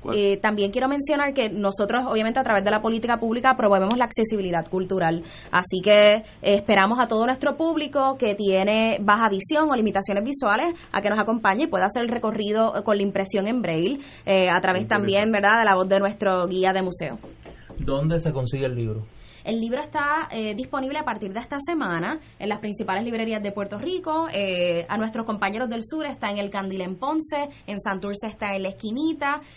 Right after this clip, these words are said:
Speaker 2: Librería Mágica en Norberto González en Río Piedras y también la que está ubicada en Plaza Las Américas.
Speaker 3: Casa Norberto.
Speaker 2: Eh, para quienes están en, en la diáspora, estamos a través de Libro siete ocho siete y próximamente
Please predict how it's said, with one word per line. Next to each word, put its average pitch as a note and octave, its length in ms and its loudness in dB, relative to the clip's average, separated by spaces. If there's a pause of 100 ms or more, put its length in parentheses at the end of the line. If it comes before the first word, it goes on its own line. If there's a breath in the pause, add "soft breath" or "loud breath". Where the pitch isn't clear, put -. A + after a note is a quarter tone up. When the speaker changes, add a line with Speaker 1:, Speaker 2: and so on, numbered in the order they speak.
Speaker 2:
Librería G#3 460 -2
Mágica A#3 260 -4
en A3 60 -4
Norberto G3 340 -6
González G3+ 400 -6
en G#3+ 80 -6
Río G#3 100 -8
Piedras F4 280 -8
y C#4 80 -8
también F#3 260 -6
la F#3+ 80 -4
que A3 80 -10
está A3 180 -10
ubicada G3 300 -4
en G3+ 80 -6
Plaza F3+ 320 -8
Las C4 80 -6
Américas. C#4+ 460 -6 (100)
Speaker 3:
Casa C3 240 0
Norberto. A2+ 340 -2
Speaker 2:
Eh, G2+ 360 -4
para A3 180 -2
quienes A3 260 -6
están A3+ 520 -2 (100)
en, A3 640 -4
en A3+ 220 -4
la G#3+ 160 -2
diáspora, D#4+ 760 -4
estamos A3+ 460 -6
a A3+ 40 -4
través A#3 260 -6
de A3+ 80 -6
Libro A#3 260 -6
siete B3 340 -6
ocho C4 220 -8
siete F#4 460 -8 (180 loud breath)
y - 140 -4
próximamente D4 640 -6